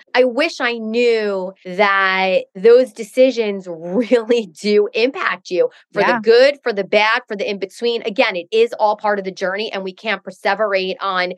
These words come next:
Speaker 1: on nitpicking, thinking that the decision is necessarily a bad one.
Speaker 2: No,
Speaker 1: But I
Speaker 2: of course
Speaker 1: guess
Speaker 2: not.
Speaker 1: sometimes we don't realize the gravity of the decisions until maybe never, right?
Speaker 2: Right.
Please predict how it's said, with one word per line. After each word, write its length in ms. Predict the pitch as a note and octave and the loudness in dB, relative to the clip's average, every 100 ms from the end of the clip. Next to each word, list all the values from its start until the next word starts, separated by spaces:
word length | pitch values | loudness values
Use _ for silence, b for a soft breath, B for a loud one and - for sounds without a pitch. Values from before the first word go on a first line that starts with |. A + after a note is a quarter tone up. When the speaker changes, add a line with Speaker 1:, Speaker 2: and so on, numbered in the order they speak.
| - | 0
Speaker 1:
on 280 | G3+ F#3 F#3 | 0 0 -2
nitpicking, 1040 | F#3+ G#3+ C4+ C#4 A#3+ G3+ G#3+ G3 F#3+ F#3+ b _ | 0 4 4 2 -4 -2 2 2 2 -2 b _
thinking 320 | C4 A3 G#3+ G#3 | 0 0 0 0
that 240 | F#3 F3+ - | 0 -2 -6
the 160 | F#3+ G3 | -4 -4
decision 460 | F3 F#3+ A#3 G3 G3+ | -2 -2 0 0 0
is 120 | G3 | -2
necessarily 720 | G3 F#3+ F#3 G3 F#3 F3 E3+ - | -4 -4 -4 0 0 0 -2 -6
a 80 | D#3 | -6
bad 520 | C3+ F#3+ A3 C4 B3 | 0 2 2 0 -2
one. 420 | F3 A#2 F2 - - | -6 -10 -12 -14 -10
Speaker 2:
No, 140 | A3 C4 | 0 2
Speaker 1:
But 140 | C5 - | 4 4
I 100 | G#3+ | 2
Speaker 2:
of 140 | G#3 | 0
course 140 | A#3+ B3 | 2 2
Speaker 1:
guess 120 | B3+ | 0
Speaker 2:
not. 60 | F#3 | 0
Speaker 1:
sometimes 720 | C4 C4 B3 A3+ G#3+ G#3 G#3 G3 | 0 -2 -2 0 2 0 -4 -6
we 140 | G#3 | -2
don't 260 | G#3+ A3 G3+ | 0 -2 -6
realize 800 | F#3 F#3 G#3+ A3 G3 F3 F3 F3 | -8 0 4 4 4 2 0 -4
the 60 | F3 | -12
gravity 1000 | D3+ E3 G3 B3 D4+ G3+ E3+ D3+ - F#3 b | -6 -2 0 0 0 -2 -2 -4 -10 -18 b
of 160 | - F#3 | -2 0
the 120 | G3 | 0
decisions 880 | F#3 F3+ - F#3 E3+ F3 E3 E3+ D3+ _ _ - | 0 -4 -2 0 0 -2 -6 -8 -18 _ _ -4
until 880 | G3+ G3 G#3+ G#3+ G3 F#3+ F#3 F#3 _ _ | -4 -4 -2 2 4 4 2 -4 _ _
maybe 300 | G3 G3 G3 | 0 2 2
never, 500 | F#3+ C#3+ C#3 D3+ A4 - | -4 -4 -2 0 0 -2
right? 160 | F3+ E3+ | 0 2
Speaker 2:
Right. 240 | G3 G#3+ | 4 0